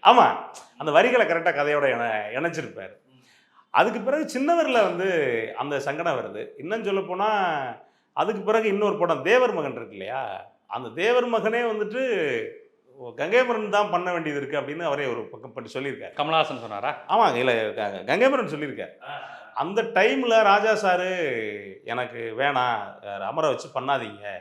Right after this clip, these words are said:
Speaker 1: அவன் சரியா பண்ண மாட்டாங்கிற இடத்துக்கு ராஜா சார் சொல்லிட்டார்" அப்படின்னு. இவர் அதோட விட்டா பரவாயில்ல, பண்ணப்புறம் எக்ஸ்பிரஸ்னு ஒரு போ-, ஒரு தொடர் போட்டார் இல்லையா,
Speaker 2: ஆமா, ஆமா.
Speaker 1: அந்த தொடர்ல நிறைய எழுதிட்டார். தனி-
Speaker 2: இளையராஜாவை பத்தி.
Speaker 1: ஆமாமா, அவர் எல்லாரை பத்தியும் எழுதியிருக்காரு.
Speaker 2: ம்.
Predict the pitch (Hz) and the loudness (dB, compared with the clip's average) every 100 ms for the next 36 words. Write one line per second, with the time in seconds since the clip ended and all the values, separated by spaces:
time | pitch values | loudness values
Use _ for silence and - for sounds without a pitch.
0 | - _ - 104 98 113 139 - 113 135 | -16 _ -14 -12 -10 -6 -6 -6 -8 -6
1 | 120 110 101 98 107 170 - 202 170 180 | -6 -6 -10 -10 -8 -8 -6 0 0 2
2 | 180 175 - 170 233 254 214 160 127 113 | 0 0 -2 -4 -4 -2 0 2 0 -6
3 | 95 120 202 247 - - _ - 135 135 | -8 -2 -2 -2 -10 -20 _ -4 0 2
4 | 214 247 196 214 170 165 165 117 87 - | 2 2 2 0 2 2 2 0 -6 -14
5 | _ - 202 226 208 156 - 156 131 127 | _ -2 -2 0 0 -2 -4 -4 -6 -6
6 | 120 110 110 107 98 101 110 - 147 175 | -10 -8 -8 -8 -10 -12 -14 -6 -4 -4
7 | 139 110 95 92 92 92 143 147 117 104 | -4 -6 -8 -10 -10 -2 0 0 -2 -4
8 | 110 170 160 190 233 247 156 113 113 107 | -4 -2 -4 -2 -2 -2 -2 -4 -4 -6
9 | 98 113 - 87 - _ _ _ _ _ | -6 -12 -14 -18 -20 _ _ _ _ _
10 | _ - 143 156 175 156 143 117 117 110 | _ -8 -2 2 4 4 2 0 -6 -10
11 | - 196 254 120 - 131 123 101 151 180 | -2 0 2 0 -2 -4 -4 0 2 2
12 | 170 185 185 190 180 143 107 - - 117 | 0 -2 -2 -2 2 2 0 -6 -14 -16
13 | 120 | -16